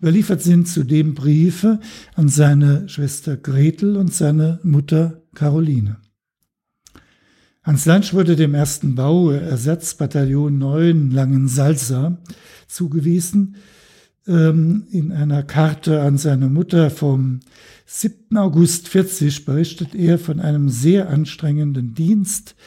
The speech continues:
der ihm kaum noch Freizeit lasse. Als einziger vom Bataillon sei er zum Reserveoffizier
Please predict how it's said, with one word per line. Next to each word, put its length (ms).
der 100
ihm 220
kaum 260
noch 140
Freizeit 720
lasse. 380
Als 320
einziger 560
vom 260
Bataillon 580
sei 320
er 140
zum 300
Reserveoffizier 1200